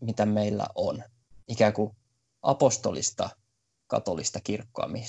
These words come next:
mitä me edustetaan. Että, että meillä on sakramentit, jotka synnyttävät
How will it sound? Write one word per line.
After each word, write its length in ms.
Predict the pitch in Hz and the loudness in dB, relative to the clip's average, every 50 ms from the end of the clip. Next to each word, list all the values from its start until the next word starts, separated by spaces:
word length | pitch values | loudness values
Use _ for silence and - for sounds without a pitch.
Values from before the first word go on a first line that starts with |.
| - - | -8 -4
mitä 220 | 127 120 120 - 107 | -4 -2 -2 -2 -2
me 120 | 101 - - | -2 -2 -2
edustetaan. 760 | - 110 104 107 110 - - - - - - - - - - - _ _ _ _ _ _ _ _ _ _ - - - - - - - | -2 -2 -2 0 -2 -2 -4 -4 -8 -6 -6 -6 -6 -6 -10 -16 _ _ _ _ _ _ _ _ _ _ -20 -20 -20 -20 -20 -16 -16
Että, 400 | 117 - _ - 101 98 - - _ _ - - | -16 -4 _ 4 4 4 4 0 _ _ -10 -6
että 120 | - - | 0 6
meillä 360 | 110 110 110 110 107 104 107 - | 8 10 10 10 8 6 4 6
on 300 | 113 120 113 110 104 98 110 - - _ _ _ - - - | 6 6 8 6 6 2 -2 -6 -14 _ _ _ -20 -12 -4
sakramentit, 840 | - - 143 135 - - 120 107 104 104 101 101 101 - 104 - - | 0 2 2 2 2 2 2 2 4 2 0 -2 -4 -6 -8 -8 -8
jotka 240 | 104 - - - | -10 -8 -4 -2
synnyttävät 600 | - - 123 117 113 110 104 - - 117 113 113 | 0 2 4 4 4 4 2 0 -4 -8 -8 -10